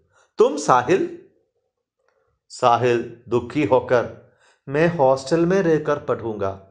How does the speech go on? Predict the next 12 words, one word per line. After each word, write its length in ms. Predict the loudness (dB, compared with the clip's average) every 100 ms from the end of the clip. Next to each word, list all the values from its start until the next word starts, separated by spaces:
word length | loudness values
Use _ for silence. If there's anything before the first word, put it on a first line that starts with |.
| _ _ _ _ _ _ _
ഹോസ്റ്റലിൽ 520 | 0 0 2 -2 -2
നിന്നുകൊണ്ടാണ് 460 | -2 -2 -2 -2 -2
ഞാൻ 240 | -4 -4
പഠിക്കാൻ 420 | -6 -6 -4 -4
പോകുന്നത് 260 | -4 -6 -4
അടുത്ത 220 | -6 -6
വർഷം. 440 | -10 -10 -12 -14 -18 _ _ _ _ _ _ _ _ _ _ _ _ _
ബെല 240 | -2 0 2
ആശ്ചര്യ 500 | 0 -4 -2 0 0
സെ, 380 | -4 -6 -8 -20 _
"ഹോസ്റ്റൽ 460 | -4 -4 -2 -2 0
മേ? 440 | 0 -2 -6 -16